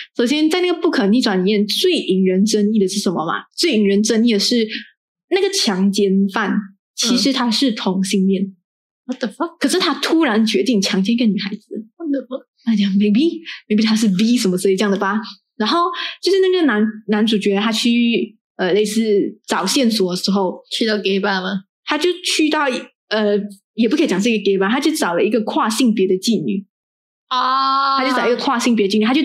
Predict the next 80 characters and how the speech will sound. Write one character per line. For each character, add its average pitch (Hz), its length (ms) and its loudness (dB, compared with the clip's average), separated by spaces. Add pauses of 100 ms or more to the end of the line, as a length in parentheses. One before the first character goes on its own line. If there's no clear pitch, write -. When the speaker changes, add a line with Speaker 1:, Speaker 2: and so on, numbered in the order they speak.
(120)
Speaker 1:
打 - 140 -2
那 240 140 2
个 - 20 0
跨 269 180 -2
性 262 180 2
别 196 140 2
妓 233 180 2
女， 190 160 0
Speaker 2:
嗯。 - 20 -8
Speaker 1:
跟 208 120 0
他 208 100 0
讲 185 220 -4
，“哦， 339 180 0
你 339 80 -4
快 415 120 -2
点 359 120 -2
把 403 220 -6
那 392 40 -2
个 415 60 0 (100)
妈 370 160 0
的 370 240 0 (400)
消 370 260 -2
息 359 80 -2 (120)
给 403 80 0
我 339 100 2
讲 277 320 -2
出 392 120 0
来！ 302 220 0
你 294 120 2
这 330 80 4
个， 359 220 0 (200)
你 277 100 0
这 349 100 2
个 330 320 0
什 233 100 2
么， 220 180 2 (160)
你 254 60 2
这 311 160 2
个 269 200 0
人 339 140 2
妖。” 359 100 0 (360)
然 226 100 0
后 269 60 0
他 294 60 -2
就 269 100 -2
打 208 200 0
他， 254 240 2
讲 240 160 0
，“你 240 40 2 (120)
这 349 160 2
个 311 60 0
人 262 220 0
妖， 294 260 -2
你 262 100 2
这 349 140 0
个 339 100 -2
婊 226 300 0
子 269 160 2
什 233 80 2
么 226 100 2
之 240 140 0
类 247 80 2
这 262 100 -2
样 254 120 2
的 233 80 2
啊， 226 460 -2
你 214 140 2
这 302 120 2
个 311 180 -2
不 349 140 0
男 254 220 2
不 320 140 2
女 233 120 2
的 226 60 -2
妖 226 220 0
怪 254 240 0
什 233 120 -2
么 190 100 2
的 196 100 0
啊。” 196 140 -2